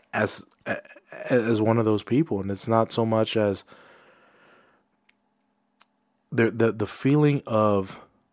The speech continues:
failure of being overweight. That's where I, I can relate a hundred percent. Uh, when, and, and I know it's,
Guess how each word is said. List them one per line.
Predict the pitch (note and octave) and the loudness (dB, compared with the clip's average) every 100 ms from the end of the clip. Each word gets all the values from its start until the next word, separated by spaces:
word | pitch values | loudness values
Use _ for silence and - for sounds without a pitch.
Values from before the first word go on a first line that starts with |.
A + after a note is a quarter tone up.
| _ _ _ | _ _ _
failure | - - - A2+ A2 G2+ F2+ E2+ - _ _ _ _ _ | -18 -6 2 2 2 0 -4 -8 -16 _ _ _ _ _
of | - F#2 | -10 -4
being | G2 F#2 | -4 -2
overweight. | F2 F2 D#2+ - - _ _ _ _ _ _ _ _ _ _ _ - - | -4 -6 -12 -14 -20 _ _ _ _ _ _ _ _ _ _ _ -8 -6
That's | G#2 G2+ A2 | -2 -2 0
where | A2 G#2+ G#2 F#2 | 2 2 0 -4
I, | F#2+ G2 F#2+ F#2 _ _ _ _ _ _ _ _ _ _ _ _ _ _ _ _ _ _ _ - | -4 -4 -8 -12 _ _ _ _ _ _ _ _ _ _ _ _ _ _ _ _ _ _ _ -6
I | G2 | -6
can | A2 | -4
relate | G2 F2+ F2+ - _ _ _ _ _ _ _ _ _ _ _ _ _ _ _ - | -2 -2 -4 -10 _ _ _ _ _ _ _ _ _ _ _ _ _ _ _ -12
a | |
hundred | G#2+ G#2+ | -8 -8
percent. | G2+ F2 - - _ _ _ - | -8 -10 -12 -20 _ _ _ -18
Uh, | G#2+ - - _ - - - _ _ _ _ _ _ _ _ | -18 -18 -20 _ -20 -20 -20 _ _ _ _ _ _ _ _
when, | A2 G2 F#2 G2 _ | -4 -4 -4 -8 _
and, | - F#2 - | -12 -12 -10
and | F#2 | -10
I | F2 | -8
know | F2+ F2+ F2+ F2 F2 - - | -8 -6 -6 -8 -12 -18 -14
it's, | F#2 - - | -12 -12 -14